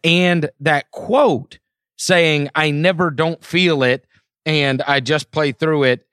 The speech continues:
and worry about taking care of it after the game," it does make you wonder, is this something that is just, he's just going to have to play through it the entire season? Is this something he's gonna end up having to take time off for because the pain gets so great?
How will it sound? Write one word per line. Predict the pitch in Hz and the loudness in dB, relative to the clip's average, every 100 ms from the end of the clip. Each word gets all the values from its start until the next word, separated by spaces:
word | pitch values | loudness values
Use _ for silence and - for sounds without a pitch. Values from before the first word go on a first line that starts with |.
| _ _ | _ _
and | 139 131 | -6 -4
worry | 120 139 139 | -2 0 0
about | 131 123 | 0 0
taking | 135 135 | -4 -2
care | 120 139 | 0 2
of | 123 | 4
it | |
after | 127 123 117 | 2 0 -2
the | 113 | -2
game," | 147 156 123 113 - - _ - | 0 0 -2 -4 -10 -20 _ -2
it | 147 110 | -2 2
does | 156 151 139 | 2 2 0
make | 143 113 | -2 -2
you | 139 | -2
wonder, | 123 143 151 120 107 107 - | 0 0 0 0 -2 -2 0
is | 147 127 | 0 0
this | 117 139 123 | 0 0 2
something | - 165 147 - 123 110 113 _ _ - | 2 0 0 -2 0 0 -4 _ _ -4
that | 131 127 117 - _ _ _ - | 0 2 0 -2 _ _ _ -6
is | 139 117 | -6 -6
just, | - 151 156 - - | -2 2 2 0 -10
he's | - 143 131 | -4 -2 -2
just | 117 151 - | 0 -2 0
going | 147 139 | -2 -2
to | 123 123 | -2 -2
have | 107 147 - | 0 -2 -2
to | 160 | -6
play | 123 147 139 | -2 -2 -2
through | - 143 139 | -2 0 2
it | 135 - - _ | 2 -2 -16 _
the | 107 123 | -6 -2
entire | 113 107 113 104 98 - _ | -2 -2 -2 0 -4 -10 _
season? | - 147 190 254 403 285 _ _ _ _ | -2 2 4 4 2 -2 _ _ _ _
Is | 147 127 | -4 -2
this | 135 | -2
something | 151 135 139 127 | -2 -2 -2 -2
he's | 120 | 0
gonna | 131 123 | 0 0
end | 120 | 2
up | 120 127 | 2 2
having | 120 113 | 0 -2
to | 107 | -4
take | 123 92 | -4 -4
time | 104 107 104 | -4 -2 2
off | 117 156 | 2 2
for | - 180 202 | 0 2 2
because | 185 131 131 110 | 2 -2 -2 -2
the | 113 | -2
pain | 131 127 117 | -2 0 0
gets | 117 117 | 0 -2
so | - 120 | 0 0
great? | 101 101 156 202 208 | 0 2 4 4 0